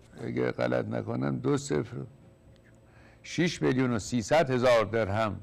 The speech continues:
فرش‌های تبری ششصد قطعه، عبا دویست دست، جامه پونصد دست، دستار سیصد، پیاله سیمین،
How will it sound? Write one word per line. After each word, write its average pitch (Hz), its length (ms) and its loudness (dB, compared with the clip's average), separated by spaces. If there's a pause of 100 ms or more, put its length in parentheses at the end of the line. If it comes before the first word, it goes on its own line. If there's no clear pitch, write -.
فرش‌های 123 600 4
تبری 117 600 0
ششصد - 640 0
قطعه، 110 480 -2 (1500)
عبا 143 480 6
دویست 139 520 2
دست، 113 540 2
جامه 131 680 2
پونصد 147 580 0
دست، 113 440 2
دستار 120 480 2
سیصد، 131 680 0
پیاله 117 520 2
سیمین، 131 680 -4